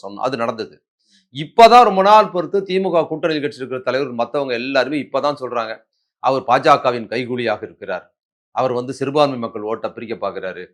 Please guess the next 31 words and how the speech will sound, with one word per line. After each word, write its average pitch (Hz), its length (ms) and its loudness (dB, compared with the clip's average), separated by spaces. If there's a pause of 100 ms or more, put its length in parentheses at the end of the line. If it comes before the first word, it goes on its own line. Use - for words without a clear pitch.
அவர் 113 240 -6
வந்து 117 200 -8
தலித் 143 360 -6
ஓட்டுகளை 104 280 -10
பிரிக்க - 240 -18
பாக்குறாரு, 87 400 -8
அது 113 120 -8
ஒரு 135 320 -2
தமிழ்நாட்டில் 104 480 -8
நடக்காது. 85 380 -14 (360)
அதுதான் 160 340 4
ஓ 160 160 4
ஐ 175 100 6
சி 147 180 -6
ப-, 113 240 -4
ப-, 107 140 -6 (280)
பீகார்ல 165 360 6
இப்ப 117 140 -8
நடந்திருக்கு. 123 340 -2
அதை 180 180 0
முதல்ல 190 320 0
சொன்னோம், 98 320 -12 (380)
பீகார்ல 190 420 8
இந்த 220 160 6
தேர்தல் 214 320 4
இல்ல, 156 140 2
போன 202 260 4
தேர்தலும் 220 440 4
பீகார்ல 185 360 6
தான் 147 120 2
நடந்துச்சு, 127 340 -12